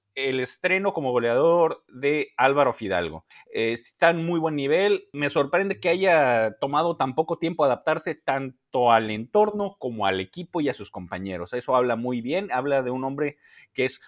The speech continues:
un profesional y con una gran calidad. Esperemos que sea apenas el inicio de lo mucho que nos puede ofrecer el español.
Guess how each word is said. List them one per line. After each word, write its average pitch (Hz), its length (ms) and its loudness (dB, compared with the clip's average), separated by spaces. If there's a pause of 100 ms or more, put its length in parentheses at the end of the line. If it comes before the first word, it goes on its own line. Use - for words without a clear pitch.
(120)
un 135 140 -12
profesional 139 760 0 (300)
y 214 360 -6
con 139 160 0
una 139 180 -2
gran 147 320 -2
calidad. 107 400 0
Esperemos 123 520 -2
que - 80 -18
sea 135 360 0 (180)
apenas 143 360 -2
el 113 100 -4
inicio 156 400 -4
de 123 100 0
lo 110 80 -2
mucho 127 260 -6
que - 80 -14
nos 104 120 -12
puede 120 180 0
ofrecer 104 320 -6
el 98 120 -4
español. 80 480 -12